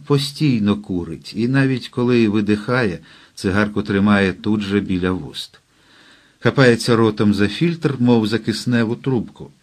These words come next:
Її шкіра зраджує в ній великого друга нікотину.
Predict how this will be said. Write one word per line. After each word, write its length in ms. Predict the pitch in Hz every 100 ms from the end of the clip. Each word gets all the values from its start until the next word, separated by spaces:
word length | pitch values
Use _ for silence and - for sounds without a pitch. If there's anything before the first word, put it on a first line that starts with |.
| _ _ - _
Її 320 | 98 113 127 123
шкіра 640 | - 151 165 143 123 120 107
зраджує 680 | 107 143 143 139 123 120
в 80 | 110
ній 380 | 117 135 135 123
великого 640 | 104 117 113 135 139 127 107
друга 420 | 120 123 107 110
нікотину. 720 | 113 107 107 104 101 76